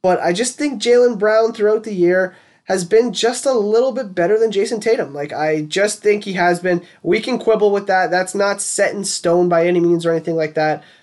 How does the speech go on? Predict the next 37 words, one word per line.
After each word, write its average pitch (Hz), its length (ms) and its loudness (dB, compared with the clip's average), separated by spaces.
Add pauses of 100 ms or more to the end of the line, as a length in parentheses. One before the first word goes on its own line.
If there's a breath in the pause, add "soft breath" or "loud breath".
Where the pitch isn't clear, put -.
(440 soft breath)
Uh, 160 280 2
all 180 80 4
right, 170 120 4
awesome. 175 320 0
I 151 60 0
was 160 140 0
actually 190 260 -2
able 180 220 -2
to 156 80 -6
pull 185 320 0
up 170 180 2
some 165 460 -2
statistics 170 500 -6
on 156 160 -2
my 147 140 -2
phone 147 240 -4
here, 135 180 -10
so 143 260 -4
maybe 160 320 -2
we 151 200 -6
can, 147 280 -10
uh, 139 140 -6
do 143 200 -8
that. 139 260 -8
But, 175 240 0 (320 loud breath)
uh, 160 200 0
you 190 60 0
know, 185 140 2
Jason 208 280 0
Tatum, 202 280 -2
just 226 240 2
under 220 160 0
twenty 202 240 -2
points 196 320 -4
per 175 100 -2
game, 165 300 0
but 156 200 -2